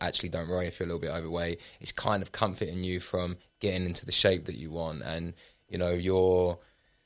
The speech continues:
the comfortable life that you've got around you, whether that's at home with your parents or in your city that you was brought up in, staying in a local town, that comfortable blanket is what's stopping you.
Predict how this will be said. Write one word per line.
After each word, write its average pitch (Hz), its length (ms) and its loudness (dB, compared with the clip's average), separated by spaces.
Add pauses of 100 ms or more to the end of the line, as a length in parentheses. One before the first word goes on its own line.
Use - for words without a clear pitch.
(220)
the 101 60 2
comfortable 101 520 4
life 98 300 4
that 92 80 -4
you've 95 200 -4
got 98 200 6
around 92 340 4
you, 92 120 2
whether 92 180 4
that's - 240 0
at - 80 -4
home 98 320 2
with 87 120 -4
your 82 120 -4
parents 101 500 4
or 90 140 -4
in 90 100 -4
your 85 400 -4 (220)
city 92 380 2
that 90 100 -4
you 85 160 -4
was 87 140 -2
brought 92 220 2
up 101 220 4
in, 95 200 2
staying 92 300 -2
in 87 100 -4
a 85 80 -2
local 90 300 -2
town, 92 440 2 (560)
that 104 340 6
comfortable 98 960 4 (260)
blanket 110 640 6
is 95 220 -2
what's 98 220 2
stopping 92 420 -2
you. 90 340 -2